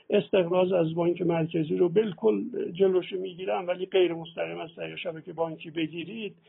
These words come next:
یا بگید من تورم رو سریع نصف می‌کنم و بعدش هم تک رقمی می‌کنم، ولی همچنان در حال افزایشه، این نشون می‌ده که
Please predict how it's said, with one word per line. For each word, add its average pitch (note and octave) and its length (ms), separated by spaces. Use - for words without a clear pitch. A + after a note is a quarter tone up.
یا F#3 180
بگید F#3+ 380
من F#3+ 220
تورم F#3 500
رو F#3+ 240
سریع G3+ 400
نصف G#3+ 300
می‌کنم F#3 580
و F3 240
بعدش F3 380
هم F3+ 100
تک F3 260
رقمی F3 360
می‌کنم، G3 720
ولی F#3 180
همچنان F#3 600
در F#3 140
حال F3+ 240
افزایشه، G3+ 640
این D4 200
نشون C#4 240
می‌ده C#4 200
که A#3+ 120